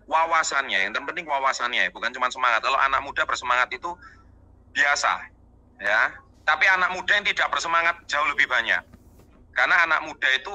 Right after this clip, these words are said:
adalah rata-rata usia bimbang, usia bingung, masih bingung menemukan jati diri. Usia di mana mereka itu bingung melangkah, saya sekolah kah atau kuliah? Saya kuliah kah atau kerja?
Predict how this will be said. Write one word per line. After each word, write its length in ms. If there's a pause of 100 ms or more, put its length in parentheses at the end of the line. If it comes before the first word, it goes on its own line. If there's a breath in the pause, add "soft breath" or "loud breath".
adalah 560 (320)
rata-rata 720
usia 400
bimbang, 560 (240)
usia 400
bingung, 480 (640)
masih 320
bingung 240
menemukan 480
jati 320
diri. 320 (960)
Usia 400
di 80
mana 320
mereka 320
itu 240
bingung 320
melangkah, 400
saya 320
sekolah 560
kah 240
atau 160
kuliah? 400 (560)
Saya 240
kuliah 400
kah 320
atau 160
kerja? 560